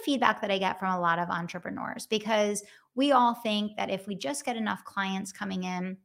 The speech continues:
if we just get enough revenue coming in, the business will be profitable and we're gonna be able to get to the goals that we need to achieve. And then we quickly realize that revenue production and income growth are only one piece of the puzzle,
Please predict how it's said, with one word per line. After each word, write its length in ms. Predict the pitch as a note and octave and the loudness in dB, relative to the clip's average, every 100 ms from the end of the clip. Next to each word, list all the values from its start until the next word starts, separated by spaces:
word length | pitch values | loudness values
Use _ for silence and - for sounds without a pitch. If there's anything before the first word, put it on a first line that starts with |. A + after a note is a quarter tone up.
| _ _ | _ _
if 100 | G3 | -6
we 80 | G#3+ | -4
just 300 | F#3 C4 B3+ | -2 -2 -2
get 100 | A#3+ | -2
enough 280 | A3 G3 G3 | 0 -2 0
revenue 440 | F3+ F#3 F#3 F#3 | 0 0 -2 -4
coming 340 | - F#3+ F#3+ F#3+ | -6 -4 -4 -2
in, 440 | F#3 F3+ F3+ F#3 - _ _ _ _ _ _ _ | -2 -2 -2 -6 -12 _ _ _ _ _ _ _
the 80 | G#3+ | 0
business 460 | A3+ A3 A#3 A#3 | 2 2 2 0
will 100 | A3+ G3+ | 0 0
be 180 | G3+ | -2
profitable 800 | G3 - D#3 - F#3 F3+ F#3 F#3+ F#3 - - - | -2 -2 -2 -2 -2 2 4 2 -2 -12 -16 0
and 120 | A3 | 4
we're 100 | A#3 | 4
gonna 160 | A3+ G#3+ | 2 0
be 180 | G#3 | 0
able 200 | G3 G3 | -2 -2
to 140 | F#3+ G3 | -4 -2
get 220 | F3 F3 | 0 0
to 420 | - F3+ F3 F3 - | -2 -2 0 0 -2
the 80 | G3 | -4
goals 300 | F#3+ F3 E3+ | -2 -2 0
that 140 | F3+ | 0
we 100 | F#3 | 0
need 180 | F3 E3+ | -2 -4
to 60 | E3 | -4
achieve. 440 | - - - B2 - _ _ - - - - | -6 -6 -8 -8 -12 _ _ -20 -20 -20 -2
And 160 | A3 B3+ | 4 6
then 180 | C#4+ C#4+ | 6 4
we 120 | C4+ | 4
quickly 520 | C4 A#3 A#3 A3+ A3 | 2 0 2 2 2
realize 720 | G3 F#3+ F#3 F3 E3+ F#3 - - | 2 2 2 2 0 -4 -6 2
that 440 | F#3+ F3+ F3 F3+ - _ _ _ _ _ - | 4 6 2 0 -8 _ _ _ _ _ -6
revenue 640 | F#3 G#3 C4 C#4+ A#3 G3+ | 4 6 6 6 4 2
production 760 | F#3 F3+ E3+ - G3 F#3+ F#3 - | 0 0 0 -2 -4 -4 -6 -6
and 240 | G3+ F#3 F#3 | -4 -2 0
income 420 | A#3+ C4+ B3+ G3 | 2 2 2 -2
growth 280 | F#3+ F#3+ F3 | 0 -2 -2
are 120 | F#3+ | 0
only 260 | F#3+ F#3+ F#3+ | 0 0 -2
one 260 | F3+ F3+ F3+ | 0 0 -2
piece 280 | G3 F3 | -4 -6
of 80 | F#3 | -4
the 80 | F3+ | -8
puzzle, 580 | - C#4+ C4+ - - | 0 2 2 -2 -6